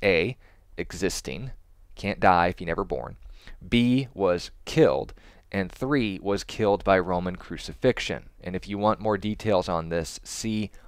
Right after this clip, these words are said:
On the Physical Death of Jesus by William D. Edwards. He goes into all of the medical implications of the fact that when you went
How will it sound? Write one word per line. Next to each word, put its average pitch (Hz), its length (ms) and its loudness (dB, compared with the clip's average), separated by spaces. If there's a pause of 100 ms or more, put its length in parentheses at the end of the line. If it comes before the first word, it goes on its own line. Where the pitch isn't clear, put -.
(140)
On 95 180 4
the 87 80 -2
Physical 131 540 0
Death 104 380 6
of 95 280 0
Jesus 80 580 -6
by 80 220 0
William 92 400 -2
D. 85 240 -8
Edwards. 65 540 -6
He 95 160 -10
goes 92 340 0
into 85 580 -8
all 82 220 0
of 71 180 -10
the 78 240 -10
medical 85 540 -2
implications 78 880 -6 (320)
of 87 120 0
the 82 120 -6
fact 80 400 2
that 82 240 0
when 87 140 -10
you 82 140 -10
went 92 220 -6